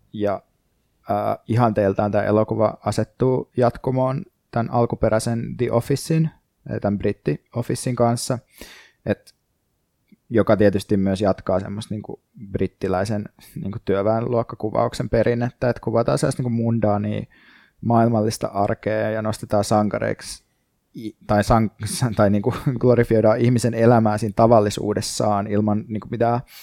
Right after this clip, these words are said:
varsinaista kummempaa yhteiskunnallista analyysiä siitä, että mihin on, miten on tultu tähän tai mihin, mihin pitäisi päästä. Ja tää, tota,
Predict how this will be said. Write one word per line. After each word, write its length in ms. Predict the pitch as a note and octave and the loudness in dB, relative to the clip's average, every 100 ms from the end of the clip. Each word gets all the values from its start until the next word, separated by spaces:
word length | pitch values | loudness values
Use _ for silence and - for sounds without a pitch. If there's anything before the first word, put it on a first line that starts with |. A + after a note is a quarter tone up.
| - - - | -20 -16 0
varsinaista 440 | B2 B2 A2+ - | 2 4 2 0
kummempaa 400 | A#2+ A#2 A2+ A#2 | -2 0 2 2
yhteiskunnallista 680 | A#2+ - B2+ C#3 C#3 D3 C3 | 2 0 -2 0 2 2 2
analyysiä 540 | C#3+ D3 D3+ D3+ D#3 | 4 6 6 4 4
siitä, 320 | C#3+ C3 B2+ | 4 4 4
että 140 | B2 A2+ | 2 2
mihin 240 | A2 A2+ | 0 2
on, 160 | A2 G#2 - - - - - | 0 -2 -10 -20 -18 -18 0
miten 220 | A2 A#2 | 4 6
on 100 | G#2+ | 6
tultu 280 | G#2+ G#2+ G2+ | 6 4 4
tähän 340 | - F#2+ G#2+ | 0 0 2
tai 140 | F#2+ G2+ | 0 0
mihin, 360 | G2+ G#2+ G2+ - | 0 -2 -2 -2
mihin 240 | G#2 G#2 | -2 -2
pitäisi 280 | G2+ A2 - | -2 -4 -2
päästä. 380 | G#2 A2 - B2+ - _ _ _ _ _ _ _ _ _ _ | -4 -2 -4 -6 -8 _ _ _ _ _ _ _ _ _ _
Ja 100 | A2 | 2
tää, 200 | A2 A2 | 6 6
tota, 300 | G#2 A2 | 6 4